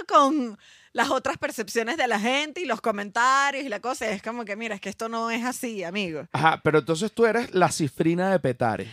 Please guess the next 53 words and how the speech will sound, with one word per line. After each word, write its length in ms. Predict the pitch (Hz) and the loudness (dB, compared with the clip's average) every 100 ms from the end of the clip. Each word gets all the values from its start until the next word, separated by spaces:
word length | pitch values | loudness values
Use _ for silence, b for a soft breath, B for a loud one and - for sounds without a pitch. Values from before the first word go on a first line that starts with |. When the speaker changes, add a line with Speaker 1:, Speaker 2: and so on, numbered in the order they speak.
| - | -4
Speaker 1:
Esa 200 | 294 349 | 2 6
era 100 | 359 | 6
mi 100 | 370 | 4
maldición. 880 | 311 262 214 - 233 185 160 160 180 | 2 2 0 4 4 4 -2 -10 -6
Speaker 2:
Me 160 | 131 139 | -2 2
gusta, 440 | 165 160 165 170 | 2 2 2 0
Speaker 1:
Sí. 80 | - | 2
Speaker 2:
esa 220 | 208 175 | 2 2
era 120 | 165 | 0
mi 140 | 180 170 | 0 0
maldición. 640 | 143 - - - - - - - - | 2 0 0 2 4 6 6 4 2
Speaker 1:
Esa 160 | - - | 4 6
era 80 | 135 127 | 6 4
Speaker 2:
La 60 | |
cifrina 680 | - 147 120 143 160 165 160 | 2 0 0 0 2 4 4
de 120 | 160 | 4
Petare. 500 | 165 151 160 143 - - | 2 2 6 6 4 2
Speaker 1:
E-, 260 | 269 - 285 | 2 4 2
en 120 | 277 | 4
el, 220 | 277 269 | 0 0
en 180 | 269 269 | 0 0
el 280 | 262 262 254 | 0 0 0
liceo 500 | 262 - 277 294 339 | 0 4 6 6 6
era 220 | 320 294 | 4 2
como 260 | 311 302 269 | 2 0 0
que 760 | 240 233 220 214 208 202 190 - - - - 262 | 0 0 0 0 0 0 0 -4 -6 -8 -4 0
mi 80 | 277 | 4
maldición 420 | 285 285 320 294 | 4 4 2 2
de 100 | 311 | 4
toda 180 | 320 320 | 4 4
la 100 | 254 | 4
vida 160 | 240 | 4
ha 40 | 240 | 2
sido 220 | 247 240 | 2 2
esta, 300 | 202 185 185 | 2 0 -4
José. 320 | 185 160 - 170 - - - - - - | -4 -4 -6 -6 -10 -10 -14 -14 -10 -10
Soy 220 | - 254 254 | 0 4 4
muy 180 | 285 | 2
cifrina 480 | 294 294 285 294 294 | 0 0 0 0 0
para 140 | 285 254 | 2 0
los 80 | |
malandros, 600 | 233 226 254 285 285 311 269 | 0 2 4 2 -2 -6 -2
soy 160 | 226 | -2
muy 120 | 233 | 0
malandra 360 | 240 240 247 180 | 0 4 4 6
Speaker 2:
Malandra 100 | 170 | 6
Speaker 1:
para 60 | 269 | 8
Speaker 2:
para 60 | 180 | 6
Speaker 1:
los 100 | 131 | 6
Speaker 2:
los 60 | 135 | 2
cifrinos, 400 | 147 143 120 113 | 2 2 2 -2
Speaker 1:
cifrinos. 480 | 104 131 - 113 98 | 2 0 2 -2 -2
Speaker 2:
ok. 40 | - | -8